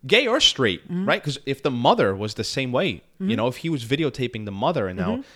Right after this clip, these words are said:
Speaker 1: they're hanging out in the garage with the mother, it doesn't matter, gay or straight.
Speaker 2: Yeah.
Speaker 1: Like, what are you doing with my son?
Speaker 2: Yeah.
Speaker 1: We learn Ricky's only eighteen, you
Speaker 2: Right.
Speaker 1: know?
Speaker 2: Yeah.
Speaker 1: Um, let me ask you something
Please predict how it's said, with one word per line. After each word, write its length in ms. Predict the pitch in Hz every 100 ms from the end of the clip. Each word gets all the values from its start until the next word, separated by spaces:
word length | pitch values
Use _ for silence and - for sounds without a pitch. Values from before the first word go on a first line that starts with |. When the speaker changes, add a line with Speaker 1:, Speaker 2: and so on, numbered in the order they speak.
| _ -
Speaker 1:
they're 100 | 92
hanging 320 | - 110 107
out 100 | 104
in 60 | 104
the 60 | 101
garage 360 | 101 107 131
with 100 | 117
the 60 | 104
mother, 240 | 101 190
it 40 | 135
doesn't 200 | 170 143
matter, 180 | 170 123
gay 240 | 101 117
or 120 | 113
straight. 400 | 104 - 117 156
Speaker 2:
Yeah. 200 | 185 156 143
Speaker 1:
Like, 180 | 92 87
what 120 | 92 147
are 20 |
you 80 | 160
doing 180 | 151 147
with 80 | 127
my 100 | 131
son? 340 | - 269 107 -
Speaker 2:
Yeah. 140 | 196 156 -
Speaker 1:
We 180 | 127 180
learn 320 | 175 170 107
Ricky's 300 | 131 131 117
only 200 | 110 101
eighteen, 520 | 107 - - 139 104 87 -
you 60 |
Speaker 2:
Right. 80 | 127
Speaker 1:
know? 140 | 117 131 _
Speaker 2:
Yeah. 180 | - - - - _ 110
Speaker 1:
Um, 440 | 110 104 101 101 -
let 140 | 139 175
me 100 | 165
ask 120 | 165
you 60 | 139
something 440 | 127 107 95 90